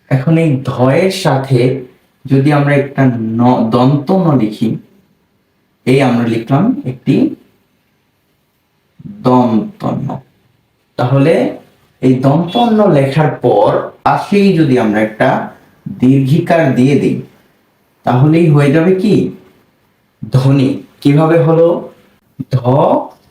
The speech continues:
ন দীর্ঘিকার নি, ধ্বনি। ধ ন দীর্ঘিকার নি, ধ্বনি।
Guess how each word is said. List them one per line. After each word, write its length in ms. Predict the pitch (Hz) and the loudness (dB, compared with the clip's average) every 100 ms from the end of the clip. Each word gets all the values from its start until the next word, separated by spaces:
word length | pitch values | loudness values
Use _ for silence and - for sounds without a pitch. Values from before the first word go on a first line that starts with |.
| 143 | 0
ন 20 | 170 262 226 | 2 2 2
দীর্ঘিকার 600 | 143 127 131 127 165 185 - - _ | 2 0 2 0 0 -2 -4 -10 _
নি, 200 | 151 139 - - - | 2 2 -2 -8 -2
ধ্বনি। 320 | 135 131 135 - - _ _ _ _ - - | 0 2 0 -6 -16 _ _ _ _ -14 -8
ধ 40 | 117 123 151 - - - _ _ | 0 2 2 0 -6 -16 _ _
ন 80 | 135 208 143 | 0 2 2
দীর্ঘিকার 520 | 131 - 131 143 - 175 | 0 2 0 0 -2 0
নি, 140 | 208 - - _ 123 | 0 0 -6 _ 0
ধ্বনি। 340 | 135 151 135 | 2 4 2